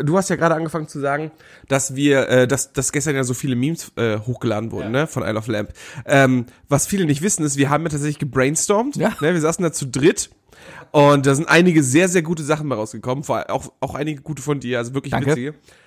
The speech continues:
Speaker 1: Aber als Sebi dann die Sachen hochgeladen hat, hat er neunzig Prozent nur seine Scheiße hochgeladen.
Speaker 2: Moment, ich hab die ganze rassistische Sache hab ich nicht hochgeladen.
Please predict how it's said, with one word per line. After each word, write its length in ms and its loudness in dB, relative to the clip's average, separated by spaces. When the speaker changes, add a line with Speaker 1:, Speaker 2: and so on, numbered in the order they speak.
Speaker 1:
Aber 200 0
als 160 0
Sebi 240 0
dann 80 2
die 60 0
Sachen 220 0
hochgeladen 600 2
hat, 100 -6
hat 80 -2
er 80 0
neunzig 280 0
Prozent 300 -2
nur 200 4
seine 320 4
Scheiße 440 2
hochgeladen. 560 -2
Speaker 2:
Moment, 240 4
ich 100 0
hab 60 -2
die 100 0
ganze 260 2
rassistische 560 0
Sache 180 2
hab 160 2
ich 100 0
nicht 200 2
hochgeladen. 560 0